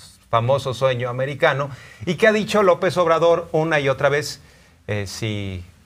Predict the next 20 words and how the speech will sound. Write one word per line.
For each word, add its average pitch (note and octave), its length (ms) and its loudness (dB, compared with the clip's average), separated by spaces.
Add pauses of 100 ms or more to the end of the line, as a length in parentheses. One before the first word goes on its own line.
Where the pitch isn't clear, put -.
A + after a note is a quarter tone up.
(100)
ahora G#2 380 -4
nos G2 200 -8
pueden G#2+ 240 -6
ver B2+ 220 -2 (160)
y F2+ 400 -10
abrimos F#2+ 440 -10
un G2+ 80 -12
poco G#2 300 -6
la F2+ 300 -4 (420)
discusión, D3 720 0 (600)
¿qué F#3+ 120 4
dice, F3 220 -2
estimada F#3 320 -2
Azul, F#3 180 -4
el F3+ 80 0
presidente? F3+ 560 -4 (840)
Una G#3+ 280 2
y G3+ 60 4
otra G3+ 220 2
vez, A3 320 0